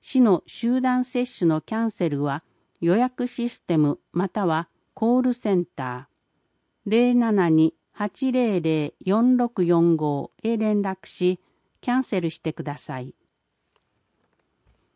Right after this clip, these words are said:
二、職域接種。職場や大学などで行う職域接種の仕組みや手続きなど、詳しくは専用サイトに記載されています。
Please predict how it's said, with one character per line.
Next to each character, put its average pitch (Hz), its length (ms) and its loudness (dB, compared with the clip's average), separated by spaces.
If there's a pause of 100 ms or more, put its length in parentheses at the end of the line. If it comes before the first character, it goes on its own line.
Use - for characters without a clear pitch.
(960)
二、 202 280 0 (340)
職 208 400 -2
域 254 360 0
接 220 200 -2 (260)
種。 - 120 -6 (1400)
職 240 220 -2
場 240 140 2
や 226 140 0
大 220 260 0
学 247 260 -2
な 240 160 0
ど 202 120 0
で 160 100 0
行 160 320 0
う 160 360 2
職 196 400 -4
域 262 260 -2
接 254 220 -4
種 - 260 -4
の 151 220 2
仕 - 160 -14
組 214 300 0
み - 20 2
や 196 160 0
手 190 200 -6
続 240 340 -4
き 170 120 -2
な 156 140 2
ど、 - 260 -8
詳 220 220 0
し - 140 -8
く - 160 -6
は 151 240 -2
専 247 340 0
用 254 240 2
サ 233 220 -4
イ 208 80 -6
ト 165 160 -2
に 156 160 2
記 - 100 -20
載 175 240 -4
さ 170 160 -6
れ 156 100 -8
て - 140 -12
い 135 160 -6
ま 120 160 -8
す。 - 320 -20